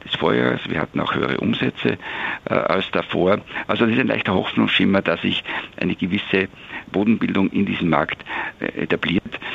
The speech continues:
Wir sind natürlich von der, von der Ertragslage nicht dort, wo wir voriges Jahr waren, aber ich, ich, diese ersten Anzeichen einer gewissen Stabilisierung, äh, freuen uns sehr.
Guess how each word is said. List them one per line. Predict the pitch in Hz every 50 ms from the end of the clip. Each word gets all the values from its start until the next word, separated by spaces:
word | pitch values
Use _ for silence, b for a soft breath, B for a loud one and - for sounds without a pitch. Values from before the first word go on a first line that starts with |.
| B B B B
Wir | - 101
sind | - 123 110
natürlich | 101 101 104 -
von | - 104 95
der, | 85 87 85
von | - - 85
der | - -
Ertragslage | 82 - 76 69 80 - - - 87 80 78 76 85 - B B B B B B B -
nicht | 87 104 104 - - -
dort, | 82 82 - -
wo | 71
wir | 80 78 76
voriges | - - 76 95 113 113 - -
Jahr | 95 87 87
waren, | 82 80 85 85 - -
aber | - 78 82 - 92 95 - B B B B B B B B - -
ich, | - 101 - -
ich, | - 98 - - - - -
diese | 117 113 - -
ersten | 104 117 - -
Anzeichen | 95 92 95 92 - 98 90 95
einer | 98 90
gewissen | - - 87 90 - 92 90 82 - B B B B B B -
Stabilisierung, | - - 90 - 95 90 85 - - 92 90 87 85 87 85 -
äh, | - 69 65 - - - - - -
freuen | - - 71 69 -
uns | 76 76 - - - - - - - - - - -
sehr. | - - -